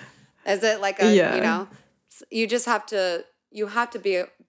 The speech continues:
Speaker 1: be able to identify what your baggage is, what their own
Speaker 2: Mm-hmm.
Speaker 1: personal baggage is, and then <laughs> be aware not to project onto each other,
Speaker 2: <laughs>
Speaker 1: right? And so
Speaker 2: Yeah.
Speaker 1: that's just, that's one, getting to know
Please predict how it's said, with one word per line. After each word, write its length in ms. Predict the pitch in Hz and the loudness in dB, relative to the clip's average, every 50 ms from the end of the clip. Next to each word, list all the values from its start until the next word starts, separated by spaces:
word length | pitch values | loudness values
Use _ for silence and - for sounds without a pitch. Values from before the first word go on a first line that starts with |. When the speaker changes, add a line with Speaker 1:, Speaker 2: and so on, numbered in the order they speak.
| _ _ _ _ | _ _ _ _
Speaker 1:
be 100 | 190 185 | -2 -2
able 240 | 170 165 165 170 165 | -2 -2 -2 -4 -6
to 180 | - - - | -6 -10 -8
identify 960 | 165 160 156 - - 151 156 160 156 156 - - 160 147 147 147 143 143 147 156 - _ _ _ _ _ _ _ _ _ _ _ _ _ _ - - _ _ _ _ _ _ _ _ _ _ _ | -8 -8 -6 -4 -6 -4 -4 -4 -6 -8 -6 -6 -4 -4 -2 -4 -4 -6 -6 -8 -14 _ _ _ _ _ _ _ _ _ _ _ _ _ _ -20 -20 _ _ _ _ _ _ _ _ _ _ _
what 220 | 175 180 202 - - | -2 -2 -2 0 0
your 100 | 196 202 | 0 0
baggage 380 | 180 175 175 180 190 196 196 | 0 0 -2 -2 -4 -6 -6
is, 340 | 208 214 208 214 220 214 - - | -4 -4 -4 -4 -6 -8 -12 -4
what 280 | - 185 202 185 170 - | -2 -2 -2 -2 -2 0
their 260 | 196 202 208 226 226 | 0 0 0 0 2
own 300 | 202 190 190 185 180 170 | 2 2 2 2 0 -2
Speaker 2:
Mm-hmm. 180 | 170 185 190 | -4 -4 -4
Speaker 1:
personal 400 | 190 185 220 185 185 - 185 175 | -2 -2 -2 -2 -2 -4 -6 -6
baggage 400 | 170 175 165 165 170 175 175 165 | -2 0 0 0 0 -2 -6 -6
is, 400 | 160 151 147 147 147 151 160 - - _ _ _ _ _ _ _ | -4 -4 -2 -2 -4 -6 -8 -12 -18 _ _ _ _ _ _ _
and 220 | - 226 240 240 226 | 0 0 2 2 2
then 320 | 247 254 262 233 214 185 - | 2 2 0 0 -4 -8 -8
<laughs> 40 | |
be 200 | - 233 233 226 233 | -4 0 2 2 2
aware 420 | 214 233 214 185 208 214 220 196 | 0 0 -2 -2 -2 -2 -2 -2
not 240 | 208 214 208 202 208 | 0 -2 -4 -4 -4
to 80 | - 208 | -8 -8
project 420 | - 185 175 - 175 175 175 - | -8 -6 -2 -2 -2 -2 -2 -4
onto 240 | 165 175 170 160 160 | -6 -6 -6 -6 -6
each 160 | 151 156 - | -8 -6 -4
other, 380 | 180 160 147 147 - - - - _ - 240 247 | -4 -4 -4 -6 -8 -10 -10 -12 _ -2 0 0
Speaker 2:
<laughs> 220 | 247 - - - | 0 -2 -8 -6
Speaker 1:
right? 400 | - 180 185 190 190 202 220 233 233 - _ _ _ _ - | -2 0 0 2 2 0 -2 -4 -6 -12 _ _ _ _ 2
And 80 | 202 | 4
so 200 | 190 180 170 - | 4 6 4 4
Speaker 2:
Yeah. 40 | - - | 4 4
Speaker 1:
that's 340 | 185 196 190 185 - - | 4 2 2 0 -4 -6
just, 400 | - 196 185 185 - - _ _ | -6 -4 -2 -2 -4 -4 _ _
that's 280 | - 202 202 196 - - | -2 0 0 -2 -6 -8
one, 300 | 180 180 196 202 220 240 | -4 -2 -2 0 0 0
getting 240 | 214 196 185 190 190 | -2 -2 -2 -2 -4
to 120 | 185 - 190 | -6 -6 -4
know 320 | 170 175 170 175 180 - | -4 -2 -2 -2 -4 -6